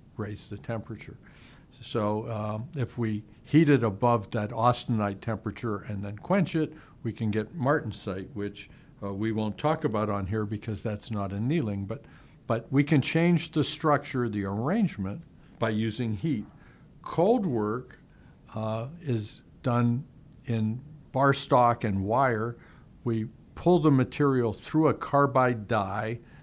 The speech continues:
There's an oil film, interesting note. The steel never touches the carbide. <laughs> It is forced to its new size by a thin film, maybe two molecules thick of oil.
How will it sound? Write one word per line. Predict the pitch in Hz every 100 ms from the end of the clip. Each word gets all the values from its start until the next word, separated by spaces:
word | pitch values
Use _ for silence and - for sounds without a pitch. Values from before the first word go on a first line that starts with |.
| -
There's | 117 113 -
an | 113
oil | 113 165 147
film, | - - 101 101 113 - - - -
interesting | 120 110 104 - 110 104
note. | 98 107 147 - - - - - - - -
The | 107
steel | - 151 139 120
never | 113 117 107
touches | 120 113 120 107
the | 117
carbide. | - 110 202 - - 101 95 135 -
<laughs> | - - - -
It | 117 113 - - - 123
is | 110 98 - - - - - -
forced | - 135 127 - -
to | - 135
its | 117 - - 131
new | 135
size | - 151 131 110 110 104 - - - - -
by | 107
a | 101
thin | - 151 156 131
film, | - 127 120 113
maybe | 113 107
two | 95 - 151
molecules | 110 113 113 - 120 104 -
thick | 113 -
of | 104
oil. | 104 127 104 101 -